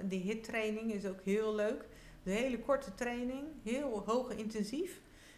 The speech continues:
Eh, je hartslag gaat omhoog, daar gaat het ook om, hè. Je gebruikt je spieren en je botten versterken. En dan heb je toch in tien minuten,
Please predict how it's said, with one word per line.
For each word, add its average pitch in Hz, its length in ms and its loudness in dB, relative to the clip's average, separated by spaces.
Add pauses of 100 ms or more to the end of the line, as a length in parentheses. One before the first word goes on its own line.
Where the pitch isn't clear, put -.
(120)
Eh, 196 240 0
je 196 60 2
hartslag 269 460 0
gaat 262 180 -4
omhoog, 254 360 -2
daar 190 140 -2
gaat 185 300 -4
het 226 100 -2
ook 226 100 -6
om, 247 220 -4
hè. 247 100 0 (120)
Je 190 240 -4 (220)
gebruikt 185 420 -2
je 202 80 -4
spieren 262 540 0
en 220 100 0
je 180 80 0
botten 240 320 -4
versterken. 262 680 -6 (460)
En 196 120 -2
dan 180 100 -2
heb 208 160 -4
je 202 100 -6
toch 269 220 2
in 208 120 0
tien 294 200 -2
minuten, 208 480 0